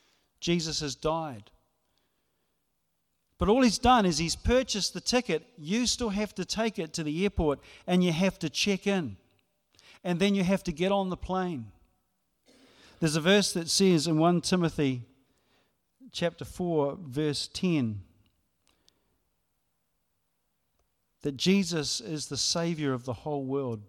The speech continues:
but especially of those who believe. Have you believed in him this morning? You know, what he's done is he's purchased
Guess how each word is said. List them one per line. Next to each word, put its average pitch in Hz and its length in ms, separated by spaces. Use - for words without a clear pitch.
but - 200
especially 123 760
of 117 200
those 120 340
who 131 140
believe. 110 520
Have 147 140
you 220 100
believed 165 400
in 165 80
him 165 180
this 156 180
morning? 175 320
You 151 80
know, 143 120
what 143 140
he's 135 160
done 143 300
is 120 160
he's 127 180
purchased - 680